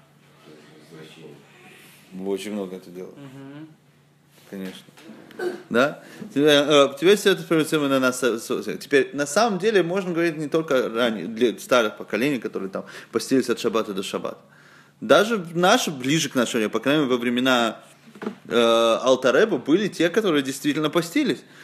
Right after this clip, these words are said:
Speaker 2: Допустим, был такой Хозе Мелюблин. Он сам из Люблина, один из, э, отцов-основателей польского хасидизма. Да, величайший праведник, мудрец, там, э, Цидката Цадик, это его книга, тогда учил, когда, э, учился в Ешиве.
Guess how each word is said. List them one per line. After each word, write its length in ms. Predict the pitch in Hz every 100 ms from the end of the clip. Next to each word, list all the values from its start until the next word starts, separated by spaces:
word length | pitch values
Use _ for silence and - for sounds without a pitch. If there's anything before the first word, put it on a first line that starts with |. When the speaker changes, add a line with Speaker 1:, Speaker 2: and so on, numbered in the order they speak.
| - -
Speaker 2:
Допустим, 340 | 113 131 139
был 120 | 139
такой 240 | 156 147 147
Хозе 340 | - 135 156
Мелюблин. 540 | 151 139 120 98 101 120 - - _ - _ _ - _ - - -
Он 80 | 113
сам 280 | 113 123 107
из 120 | 107
Люблина, 380 | 107 98 101 98
один 340 | 98 110 107
из, 260 | 98 87 -
э, 200 | 98 90
отцов-основателей 760 | - 101 123 104 110 107 107 101
польского 380 | 113 107 101
хасидизма. 540 | 101 101 104 95 90 - _ _ - - - -
Да, 360 | 107 120 110 - -
величайший 680 | - 107 113 107 131 123 120
праведник, 540 | 123 131 135 117 110
мудрец, 500 | 117 104 117 131 113
там, 340 | - 92 92 92
э, 400 | 87 90 92 95
Цидката 380 | - - 95 95
Цадик, 420 | 95 143 147 -
это 120 | 120 113
его 140 | 107
книга, 300 | 107 110 95
тогда 200 | 98 98
учил, 260 | 95 - -
когда, 160 | - - - - - _
э, 60 | 110
учился 460 | 113 113 117 95
в 40 | 107
Ешиве. 380 | 107 113 101